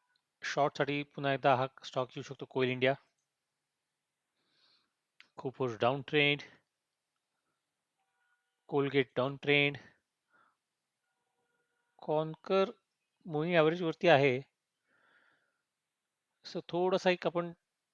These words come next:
छोटासा स्टॉप लॉस घेऊन ट्रेड करू शकतो या कॅन्डलच्या हायच्या वरती आणि ह्या कॅन्डलचा लो स्टॉप लॉस ठेवू शकतो. Crompton डाऊन ट्रेंड,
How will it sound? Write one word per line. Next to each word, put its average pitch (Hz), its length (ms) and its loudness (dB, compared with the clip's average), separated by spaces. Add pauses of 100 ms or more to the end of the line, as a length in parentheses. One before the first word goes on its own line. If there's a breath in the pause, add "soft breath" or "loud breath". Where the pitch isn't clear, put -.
(400)
छोटासा 170 320 0
स्टॉप - 300 -2
लॉस 156 140 2
घेऊन 156 180 -6
ट्रेड 156 300 -2
करू 151 200 -6
शकतो 170 340 -8
या 147 160 2
कॅन्डलच्या 139 380 0
हायच्या 139 240 0
वरती 170 320 -6
आणि 151 160 0
ह्या 139 100 -2
कॅन्डलचा 143 380 -4
लो 143 240 -4
स्टॉप - 300 -12
लॉस 143 140 -6
ठेवू 147 140 -10
शकतो. 143 380 -10 (2250 loud breath)
Crompton 139 560 -4
डाऊन 131 360 -4
ट्रेंड, 143 340 0